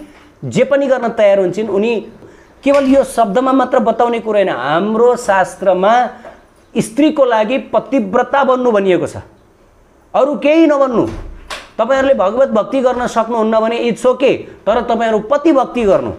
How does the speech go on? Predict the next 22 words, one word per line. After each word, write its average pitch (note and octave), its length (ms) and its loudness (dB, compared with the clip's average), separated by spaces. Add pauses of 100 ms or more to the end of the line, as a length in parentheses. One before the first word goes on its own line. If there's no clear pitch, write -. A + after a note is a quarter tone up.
(300)
पति B3 280 2
भक्ति B3+ 400 2
गर्नाले A#3+ 440 2
नै C#4+ 100 4
तपाईँमा B3+ 380 -2
अथाह A3+ 460 0
शक्ति B3+ 400 -4
आउँदछ, A3 400 0
तपाईँहरूमा C#4 640 0
अथाह B3+ 440 0
ज्ञान, A3+ 480 0
अथाह A#3+ 400 0
भक्ति, G3+ 380 0
तपाईँहरूमा B3+ 500 0
सम्पूर्ण C4 580 0
ऐश्वर्य B3+ 480 0
प्राप्त A3 380 0
हुन्छ A3+ 220 0
केवल B3+ 600 0
पति B3 260 -2
भक्ति F3+ 380 -2
गर्नाले। G#3 680 0